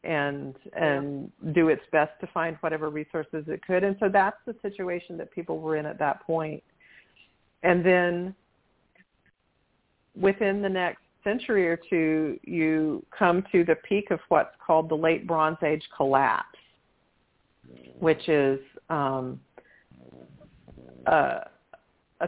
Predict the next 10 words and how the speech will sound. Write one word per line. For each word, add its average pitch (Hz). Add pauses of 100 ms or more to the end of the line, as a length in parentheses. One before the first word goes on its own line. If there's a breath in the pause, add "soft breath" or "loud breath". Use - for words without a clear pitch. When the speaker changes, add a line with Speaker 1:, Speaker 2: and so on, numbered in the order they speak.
Speaker 1:
thing 196
that - (100)
affected 170
the 165
entire 202
Eastern 190
Europe, 160 (180)
uh, 156
Mediterranean, 160 (220)
um, 147